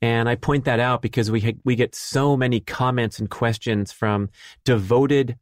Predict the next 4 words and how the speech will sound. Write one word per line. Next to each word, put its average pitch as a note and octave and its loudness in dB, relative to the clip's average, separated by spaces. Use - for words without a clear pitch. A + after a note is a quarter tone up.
primal B2 0
enthusiasts G#2+ 0
who A#2 2
ask, G#2 -4